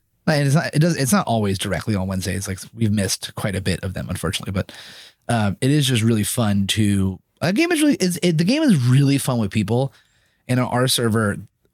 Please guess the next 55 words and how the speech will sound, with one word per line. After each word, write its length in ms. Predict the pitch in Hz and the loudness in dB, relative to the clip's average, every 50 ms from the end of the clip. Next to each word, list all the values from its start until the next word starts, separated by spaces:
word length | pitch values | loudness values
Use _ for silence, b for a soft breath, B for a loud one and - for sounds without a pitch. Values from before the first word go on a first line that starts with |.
| _ | _
we 140 | - 117 117 | -2 0 0
had 180 | 123 139 131 - | 2 2 0 0
people 180 | 147 117 117 98 | 0 0 0 -2
playing 200 | - 123 113 104 | 0 0 -2 0
for, 100 | - 117 | 0 0
like, 80 | 104 | 2
a 20 | 104 | 2
minute, 400 | 101 98 101 104 113 127 123 - - | 2 2 2 2 2 0 -2 -2 -2
and 100 | 107 104 | 0 2
then 120 | 104 101 98 | 2 4 4
that 100 | 98 92 | 2 2
was 160 | 90 101 95 | 2 0 2
it. 200 | 98 101 113 101 - _ _ - | 2 2 0 -2 -4 _ _ -2
They 100 | 101 95 | 0 2
were 80 | 98 | 4
like, 180 | 95 101 - 151 | 2 2 2 0
"Okay, 180 | 156 - 139 | 0 0 0
I'm 100 | 123 117 | 0 2
done." 260 | 107 107 104 113 123 113 - | 2 2 2 2 2 0 -2
<laughs> 60 | - | -2
You 140 | - 127 120 | -2 0 0
know 80 | 120 113 | 2 0
what 60 | 113 | 2
I 40 | 107 | 2
mean? 260 | 107 110 110 120 - _ _ _ _ _ _ _ _ _ _ _ - | 2 2 2 0 0 _ _ _ _ _ _ _ _ _ _ _ -4
Um, 600 | - 117 113 107 104 101 98 98 95 95 95 98 _ _ _ _ _ - - | -2 -2 0 0 0 0 2 0 0 -2 -4 -12 _ _ _ _ _ -4 -2
so 200 | 123 107 104 101 | 0 0 2 0
unfortunately, 440 | 104 98 - 123 113 98 107 113 104 | 0 0 0 0 0 2 2 2 2
it, 100 | 98 95 - | 2 0 0
it 140 | - 107 95 | 0 -2 0
just, 240 | 107 107 92 - - - | 0 0 -2 -2 -4 -2
it 100 | 113 110 | -4 -2
didn't 200 | 101 120 92 104 | 0 0 2 2
really 160 | 107 101 95 - | 2 2 2 0
keep 240 | - - - - | -2 -2 -2 0
up 160 | 110 98 - 98 | 0 -2 -2 -2
as 120 | 90 95 | 0 2
easy 240 | 104 101 98 101 95 | 2 2 2 2 2
to, 80 | 92 95 | 2 2
like, 180 | 90 95 92 98 - _ | 2 0 -2 -4 -8 _
w-, 180 | - 120 113 - - | -6 -6 -6 -2 0
there 140 | 120 120 147 | 0 2 4
wasn't 180 | 170 180 190 180 | 4 4 4 4
a 40 | 131 | 4
reason 220 | 131 135 123 131 | 2 2 2 2
to 60 | 127 | 2
really 140 | 113 113 110 | 4 4 2
want 280 | 98 98 101 92 90 92 | 2 2 2 0 0 0
to 60 | - 117 | 0 2
do 140 | 117 120 | 2 2
stuff 420 | 120 - - 143 151 151 - - - - | 2 2 2 0 0 0 -2 -8 -8 -4
as 160 | 98 104 - - | -2 -2 0 0
comparatively 520 | 113 95 104 101 101 98 98 104 101 98 | -2 0 0 0 0 0 2 2 2 2
where, 180 | 95 98 98 95 | 2 2 2 2
like, 240 | 95 95 95 - | 2 0 -2 -4